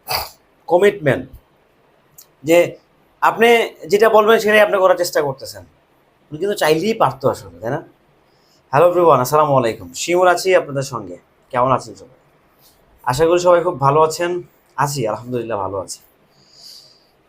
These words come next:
মাইলস্টোন স্কুল অ্যান্ড কলেজ, দিয়াবাড়ি শাখা। আপনারা জানেন একটি অনাকাঙ্ক্ষিত ঘটনা ঘটে গেছে, যেটা নিয়ে দেশ থেকে সারা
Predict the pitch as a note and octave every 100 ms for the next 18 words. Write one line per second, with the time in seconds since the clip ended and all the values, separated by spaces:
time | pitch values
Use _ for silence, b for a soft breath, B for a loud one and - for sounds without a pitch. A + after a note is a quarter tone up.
0 | _ C#3 D3+ F3+ G3 G#3 G#3+ G3 - -
1 | F#3 F3 E3+ C#3+ A2 - - B2+ D3+ D3
2 | C3+ B2 G2 G2+ - _ _ _ _ _
3 | _ B2 C3+ E3 D#3 E3 F#3+ F3 E3 E3
4 | D3+ - _ _ _ _ _ D#3+ G3 G3+
5 | G3+ F3+ F3+ E3+ D3+ D3+ D3 B2 C3+ C#3
6 | C3+ D#3+ D#3 C#3 C3+ C3 C3+ A#2+ C3 C#3
7 | - C3+ C3+ C3 B2